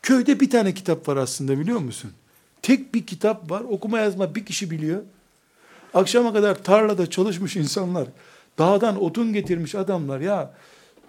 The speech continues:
Ben nenemi Allah rahmet etsin, hepimizinkine ona da hatırlıyorum. Getirdiği odunları, "Tut oğlum indireceğim." diyordu sırtından. "Oh benim çıktı." diye ödüm patlıyordu.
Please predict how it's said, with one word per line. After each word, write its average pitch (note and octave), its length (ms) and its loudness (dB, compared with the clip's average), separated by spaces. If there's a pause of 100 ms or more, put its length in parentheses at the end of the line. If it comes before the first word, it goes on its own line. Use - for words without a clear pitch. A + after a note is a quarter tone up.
Ben F#3 280 0
nenemi G3 320 0
Allah F#3 260 0
rahmet E3+ 320 -4
etsin, D#3 380 -8
hepimizinkine D3 680 -8
ona C#3 240 -4
da C3+ 140 -4 (360)
hatırlıyorum. E3+ 720 -4
Getirdiği F#3 560 0 (100)
odunları, E3+ 680 0 (120)
"Tut C4+ 180 0
oğlum A#3 340 2
indireceğim." G3+ 640 -4
diyordu E3 260 -4
sırtından. G3 680 -6 (180)
"Oh D4+ 240 0 (100)
benim A#3 220 -2
çıktı." G3+ 300 -10
diye G#3+ 80 -4
ödüm G3 240 0
patlıyordu. C#3+ 580 -4